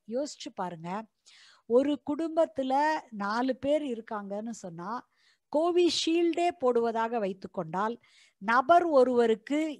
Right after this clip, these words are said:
எழுநூத்தி எண்பது ரூபாய் கொடுத்து அந்த ஊசியை போட்டுக்கொள்ள வேண்டும் என்று சொன்னால், நாலு பேர் இருக்கிற குடும்பத்துக்கு எவ்வளவு ரூபா தேவைப்படும்? ஆ? இல்லையா? அப்போ கிட்டத்தட்ட ஒரு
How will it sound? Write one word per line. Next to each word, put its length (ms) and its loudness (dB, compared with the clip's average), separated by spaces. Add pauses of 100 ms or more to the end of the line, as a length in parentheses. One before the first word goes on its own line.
(100)
எழுநூத்தி 760 0
எண்பது 480 -2
ரூபாய் 420 -2 (100)
கொடுத்து 520 -2 (100)
அந்த 320 -6
ஊசியை 540 -2
போட்டுக்கொள்ள 720 -4
வேண்டும் 400 -8
என்று 240 -10
சொன்னால், 440 -6 (520)
நாலு 400 2
பேர் 280 0
இருக்கிற 320 -6
குடும்பத்துக்கு 680 -8
எவ்வளவு 420 -4
ரூபா 220 -2
தேவைப்படும்? 580 -6 (1500)
ஆ? 100 0 (1400)
இல்லையா? 260 2 (520)
அப்போ 280 4 (500)
கிட்டத்தட்ட 720 0
ஒரு 220 2